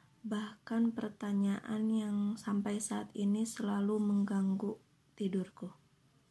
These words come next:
Mengingat seseorang atau tiba-tiba teringat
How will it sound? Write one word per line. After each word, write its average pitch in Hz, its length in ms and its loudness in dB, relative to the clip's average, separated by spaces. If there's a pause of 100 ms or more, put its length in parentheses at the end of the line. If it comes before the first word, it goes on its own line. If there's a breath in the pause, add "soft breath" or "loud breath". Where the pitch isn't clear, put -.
(1600 soft breath)
Mengingat 220 400 8
seseorang 226 960 2
atau 208 320 -4
tiba-tiba 196 640 -2
teringat 202 480 -2